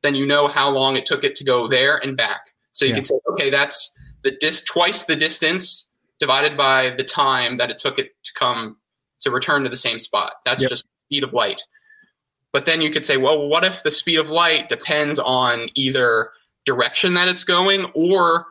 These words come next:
Speaker 1: it depends on space? Like, what if it gets slower as it goes and then, and then it gets faster, just in a way that would take the same amount of time to go back and forth as if it was going at one speed the whole time?"
Speaker 2: Yeah.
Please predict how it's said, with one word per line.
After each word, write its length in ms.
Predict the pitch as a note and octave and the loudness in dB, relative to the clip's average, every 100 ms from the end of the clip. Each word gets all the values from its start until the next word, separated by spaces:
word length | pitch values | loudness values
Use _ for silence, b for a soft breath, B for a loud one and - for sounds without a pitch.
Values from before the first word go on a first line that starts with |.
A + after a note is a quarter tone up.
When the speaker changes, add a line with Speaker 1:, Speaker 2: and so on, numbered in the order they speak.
| - | -6
Speaker 1:
it 120 | D3 | -4
depends 300 | D3+ D3+ D#3 | -2 -2 0
on 140 | C#3+ - | 0 0
space? 560 | - D3+ B2+ - - | 0 0 -2 -2 -4
Like, 160 | - - | -4 -2
what 100 | B2 | 0
if 120 | C#3+ C#3+ | 0 0
it 180 | C3+ - | -2 -4
gets 180 | - | 0
slower 420 | - C3 C3 C#3+ B2+ | 0 2 2 2 0
as 120 | - | 0
it 100 | A2 | 0
goes 420 | B2+ C3 C3+ C3 | 0 2 0 -2
and 140 | - | -4
then, 180 | A2+ A2+ - _ - | -4 -4 -10 _ -8
and 140 | G#2+ A2 | -4 -4
then 80 | |
it 40 | G#2 | -4
gets 160 | - - | -6 -2
faster, 560 | B2 B2 - A#2 A#2 B B | 0 0 2 2 0 B B
just 160 | D#3 D3 | -2 0
in 120 | D3 | 0
a 40 | C3+ | 0
way 280 | C3 C#3+ D3 | 2 2 2
that 220 | B2+ A#2+ - _ - | 0 0 -8 _ -4
would 280 | C#3 B2+ - B2+ - - | -2 -2 -8 -14 -10 -4
take 240 | E3+ D#3 | -4 -2
the 60 | C3 | -2
same 240 | - E3+ | 0 0
amount 220 | D#3 D3 | 2 0
of 60 | C3 | 0
time 260 | - C#3 C3 | 0 0 0
to 60 | |
go 100 | B2 | -2
back 260 | A2+ A#2+ - | 2 0 0
and 100 | A2+ | -8
forth 360 | F3+ F3+ F3 | -2 0 0
as 140 | - C#3 | -2 -4
if 100 | C3+ | -2
it 60 | |
was 180 | A2+ B2 | -2 -2
going 300 | - B2+ B2 | 0 0 0
at 100 | A#2 | -2
one 200 | B2 A#2+ | -2 -2
speed 320 | B2 - A#2 | -2 -2 -4
the 60 | A2+ | -2
whole 140 | A#2 | -4
time?" 260 | - G#2+ - - _ _ | -4 -6 -6 -16 _ _
Speaker 2:
Yeah. 240 | C#3 A#2+ | -2 0